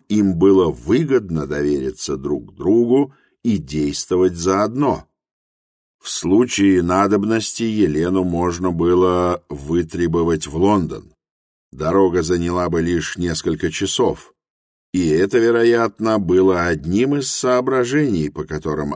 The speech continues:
она не остригла волосы, как делала ребёнком,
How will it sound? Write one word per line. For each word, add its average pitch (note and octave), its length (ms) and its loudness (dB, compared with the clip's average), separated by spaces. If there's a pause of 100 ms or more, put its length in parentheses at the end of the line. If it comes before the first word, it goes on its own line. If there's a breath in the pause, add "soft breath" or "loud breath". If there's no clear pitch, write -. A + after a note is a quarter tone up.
она D#2 560 -2 (320 soft breath)
не G2 240 0
остригла D2+ 960 -4
волосы, G2+ 720 0 (440)
как D2 260 -6
делала D#2 460 0
ребёнком, G2+ 720 -2